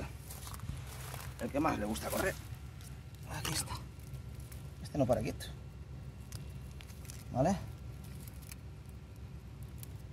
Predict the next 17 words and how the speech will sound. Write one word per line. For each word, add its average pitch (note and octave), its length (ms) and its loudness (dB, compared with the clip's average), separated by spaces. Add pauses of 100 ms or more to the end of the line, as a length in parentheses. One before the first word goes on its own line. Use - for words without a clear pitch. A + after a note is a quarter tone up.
(2500)
Pues A#2+ 140 2
nada, D3+ 400 12 (240)
aquí C3 180 0
los D3 160 10
dejamos. G3 680 8 (1700)
Y A2+ 380 8 (360)
a G#2 40 2
vivir A#2+ 200 8
la B2+ 100 12
vida. D#3 360 8 (240)
Aquí - 120 -4
tenéis C3 260 8
de B2+ 100 8
comer. D3+ 300 8 (1200)
¿Veis C3 300 6
que C3 120 4
hay A#2+ 520 6